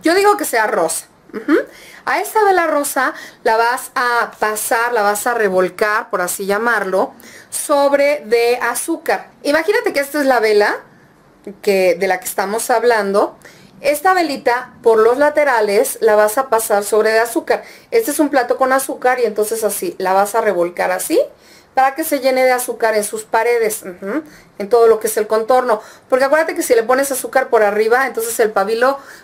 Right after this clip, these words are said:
va a encender, pero cuando llegue el azúcar se va a apagar. Entonces tiene que estar por los lados. Cuando le estés revolcando, cuando le estés encendiendo, tienes que estar pensando en esta persona.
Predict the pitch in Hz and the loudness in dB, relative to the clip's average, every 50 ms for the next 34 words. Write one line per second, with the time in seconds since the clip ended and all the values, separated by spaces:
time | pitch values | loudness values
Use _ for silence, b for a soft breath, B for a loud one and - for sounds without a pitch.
0 | B - 233 240 269 262 - 302 294 269 269 262 262 247 220 220 220 208 202 214 | B -4 -2 -2 -2 -2 -4 -4 -2 0 -2 0 2 2 2 2 2 0 0 2
1 | 226 233 240 277 277 262 240 247 - 240 - - 247 240 247 254 269 - 220 208 | 0 2 2 4 2 2 -2 -2 -6 -8 -2 0 0 2 2 0 -2 -4 -6 -6
2 | - - 214 202 208 208 208 208 208 208 202 202 - 185 165 170 156 - - B | -2 -2 0 0 2 2 2 0 0 0 -2 -2 -2 -2 -2 -2 -4 -6 -10 B
3 | B B B B B _ - - - 262 254 - - 247 240 240 233 233 214 - | B B B B B _ -12 -10 -8 -8 -8 -2 -2 0 0 0 -2 -4 -4 -2
4 | 220 196 196 202 202 196 208 214 240 247 247 247 233 214 - - B B B B | -2 -4 -2 -2 -2 -2 0 2 2 2 2 0 -2 -4 -6 -10 B B B B
5 | B B B B B _ _ - 254 247 247 254 254 262 254 - - 339 349 349 | B B B B B _ _ -2 0 2 2 2 2 2 -2 -2 0 0 2 4
6 | 427 440 392 339 277 269 269 - 254 247 247 240 240 226 220 226 233 233 - - | 2 4 4 2 0 0 -2 0 0 0 0 0 0 2 2 2 2 0 -2 -10
7 | _ _ _ - - _ 214 214 208 202 196 196 202 202 - - 233 226 - 254 | _ _ _ -20 -12 _ 0 0 2 2 2 0 0 -2 -2 -2 -4 -2 -2 -4
8 | 262 262 - - 220 202 202 190 196 196 190 196 202 208 B B B B B B | -4 -4 -4 -4 -4 -4 -2 -2 -2 -2 0 0 -2 -2 B B B B B B
9 | B _ - 285 311 339 370 - - 262 - - 226 220 220 - 233 226 226 - | B _ 0 2 2 2 2 0 -4 -8 -4 -4 -4 -2 0 -2 -2 -2 -2 -4
10 | 226 202 208 202 202 202 196 - - 220 220 196 190 190 - - 196 190 170 170 | -4 -2 0 0 0 -2 -2 -4 -6 -4 -4 -6 -6 -4 -4 -2 -2 -2 -2 -6